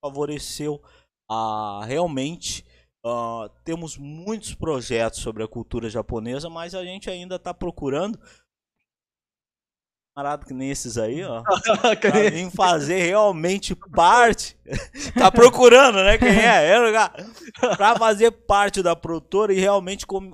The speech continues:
Speaker 1: conseguir colocar isso, ah, de fato na T V brasileira, porque a gente sabe que é uma cultura rica,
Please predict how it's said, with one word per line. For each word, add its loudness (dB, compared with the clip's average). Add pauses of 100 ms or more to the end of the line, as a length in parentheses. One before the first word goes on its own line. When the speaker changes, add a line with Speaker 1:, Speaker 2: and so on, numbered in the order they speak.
(120)
Speaker 1:
conseguir -8
colocar -8
isso, -12 (580)
ah, -8
de -8
fato -8
na -10
T -10
V -6
brasileira, -8
porque -16
a -14
gente -16
sabe -10
que -8
é -4
uma -8
cultura -14
rica, -14